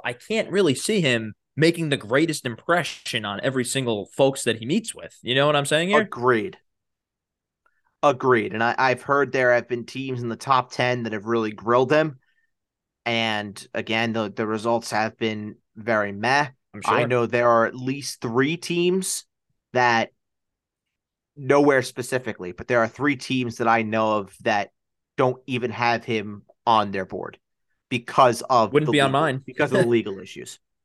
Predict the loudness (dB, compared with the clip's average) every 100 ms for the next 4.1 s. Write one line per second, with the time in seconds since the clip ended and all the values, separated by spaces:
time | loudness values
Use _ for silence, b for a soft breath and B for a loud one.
0 | _ _ _ _ _ 4 6 6 6 6
1 | 6 2 0 0 -2 -2 -8 -10 _ _
2 | _ _ _ _ -2 2 4 2 0 0
3 | 0 0 -4 _ _ _ _ -2 0 0
4 | -4